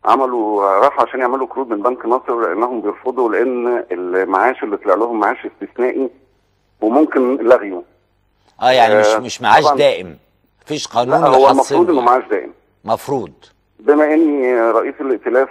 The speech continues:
Speaker 1: آه، توجهت مع المصابين اللي عايزة تاخد قروض، آه، لوزارة التأمينات، قالوا لنا: "لا، المعاش ده بقرار جمهوري وساري". رحنا بنك ناصر، قالوا: "لا، ما ينفعش". رحنا نقابل، آه، السيد أحمد البرعي،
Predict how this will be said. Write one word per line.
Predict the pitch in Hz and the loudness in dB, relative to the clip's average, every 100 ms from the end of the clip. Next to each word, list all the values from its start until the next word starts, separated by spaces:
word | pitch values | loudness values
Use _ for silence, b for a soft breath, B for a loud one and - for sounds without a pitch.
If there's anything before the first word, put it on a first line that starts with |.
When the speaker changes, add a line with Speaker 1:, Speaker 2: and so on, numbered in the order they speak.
| - | -2
Speaker 1:
آه، | 117 | -2
توجهت | 110 110 107 131 | 0 -2 0 -2
مع | 131 110 | 0 -2
المصابين | 113 117 107 127 | -2 -2 -4 -2
اللي | 123 110 | 0 0
عايزة | 117 | 0
تاخد | 110 - 117 | -8 -10 -10
قروض، | 104 110 127 117 | -4 -4 -4 0
آه، | 110 104 | 0 0
لوزارة | 101 101 117 120 | -2 -4 -2 -4
التأمينات، | - - 107 117 135 | -4 -4 -2 -2 0
قالوا | 117 123 | 0 2
لنا: | 127 | 4
"لا، | 135 | 2
المعاش | 107 107 113 123 | 2 2 0 2
ده | 127 | 0
بقرار | 131 117 104 - | 0 0 0 0
جمهوري | 113 95 113 127 135 | -2 -6 -4 -4 -2
وساري". | 107 117 131 104 90 - _ _ _ _ _ _ - | 0 0 0 -2 -4 -18 _ _ _ _ _ _ -2
رحنا | 104 139 - 135 127 127 123 | 2 2 2 0 2 2 0
بنك | 110 127 113 | -2 -2 0
ناصر، | 123 - - | 0 -2 -2
قالوا: | 101 123 117 | 0 0 0
"لا، | 123 110 113 117 | 0 -2 -4 -8
ما | 113 | -8
ينفعش". | 101 - - - - _ _ - | -10 -8 -8 -8 -10 _ _ -2
رحنا | 117 131 123 113 110 | 0 0 0 2 2
نقابل، | 110 120 117 107 98 | 0 -2 -2 -4 -2
آه، | 92 92 92 - | -2 -2 -6 -12
السيد | - 113 98 | -6 -4 -4
أحمد | 98 113 117 92 | -4 -4 -4 -4
البرعي، | 92 120 131 | 2 2 2